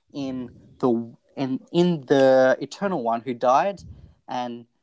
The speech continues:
excruciating death so that you and I could truly live on for eternity. This is what I believe, and it has brought me extraordinary peace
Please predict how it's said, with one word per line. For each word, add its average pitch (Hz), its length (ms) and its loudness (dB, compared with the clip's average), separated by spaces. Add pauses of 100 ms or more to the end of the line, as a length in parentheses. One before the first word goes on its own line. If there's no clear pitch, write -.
excruciating 180 800 -8
death 139 400 -6 (120)
so - 200 -12
that 127 260 -4
you 196 200 -6
and 135 160 -12
I 127 400 -2 (180)
could 135 160 -6
truly 202 320 -4
live 143 260 -2
on 123 240 0
for 131 240 -12
eternity. 123 640 -8 (300)
This 202 180 0
is 220 80 2
what 196 200 2
I 165 120 6
believe, 139 540 -6 (280)
and 143 160 -8
it 151 100 -8
has - 340 -12 (360)
brought 156 420 2
me 131 380 -4 (160)
extraordinary 127 960 -4
peace 117 560 -10